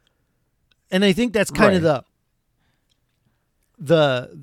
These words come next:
Speaker 1: the two parallels here are, are these two priests who come in, and I think Adam Driver, for the time he's on screen, does a pretty good job.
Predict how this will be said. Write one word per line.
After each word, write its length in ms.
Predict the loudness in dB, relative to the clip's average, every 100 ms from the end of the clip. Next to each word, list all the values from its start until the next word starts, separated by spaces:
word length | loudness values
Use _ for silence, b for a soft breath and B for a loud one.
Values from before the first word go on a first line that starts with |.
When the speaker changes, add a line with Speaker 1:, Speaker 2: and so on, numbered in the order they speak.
| -8
Speaker 1:
the 60 | -4
two 200 | -2 4
parallels 720 | 4 6 4 2 -2 -6 -8
here 320 | -8 -6 -6
are, 480 | -4 -2 -2 -4 -10 _
are 180 | -6 -6
these 500 | -4 -2 0 0 -4
two 260 | 0 2 4
priests 720 | 2 0 0 -2 -6 -10 -14 _ _ _ _ _ _ _ _ _ _ _ _ _ _ _ _ _ _ _ _ 2
who 160 | 2
come 280 | 2 0 2
in, 140 | 2 4
and 100 | 4
I 100 | 2
think 220 | 2 4
Adam 200 | 2 4
Driver, 300 | 4 4 2
for 140 | -4
the 100 | -6
time 280 | -4 -2 -2
he's 120 | -4
on 100 | -6
screen, 240 | -6 -4 -2
does 180 | -2 -2
a 60 |
pretty 260 | -2 -2 -2
good 220 | -2 -4
job. 380 | 0 2 2